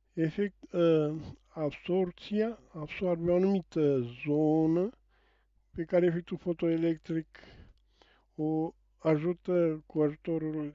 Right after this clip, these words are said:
ei să multiplice anumite baze, anumite molecule și așa mai departe. În același timp, ă, organele de simț, pentru a se forma, trebuie să respecte principiul că organul de simț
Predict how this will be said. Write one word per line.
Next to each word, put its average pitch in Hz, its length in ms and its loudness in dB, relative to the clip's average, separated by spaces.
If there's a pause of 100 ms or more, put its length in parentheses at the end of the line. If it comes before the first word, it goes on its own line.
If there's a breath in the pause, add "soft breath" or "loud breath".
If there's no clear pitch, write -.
ei 165 560 -2
să - 280 -4
multiplice 151 720 -2
anumite 156 520 -2
baze, 156 480 -4
anumite 156 340 -2
molecule 151 580 -2
și - 140 -14
așa 156 140 -6
mai 165 140 2
departe. 160 580 -6
În 147 80 -8
același 151 480 -6
timp, 170 300 2 (520 soft breath)
ă, 156 420 0
organele 160 680 4
de 160 160 0
simț, 165 600 -2 (1080)
pentru 151 360 -2
a 156 60 0
se 147 220 -2
forma, 131 1120 -4 (200)
trebuie 175 340 -4
să 170 180 -2
respecte 165 680 -4
principiul 156 760 -4 (440 soft breath)
că 175 400 4 (600 loud breath)
organul 170 460 2
de 190 140 0
simț 156 460 -2